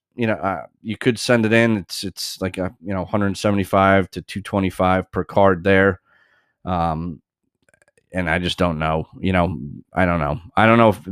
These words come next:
B G S, the prices to grade with B G S right now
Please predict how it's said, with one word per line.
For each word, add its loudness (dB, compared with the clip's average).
B 4
G 6
S, 4
the -6
prices 2
to -2
grade 4
with 0
B -2
G 0
S 2
right 0
now 2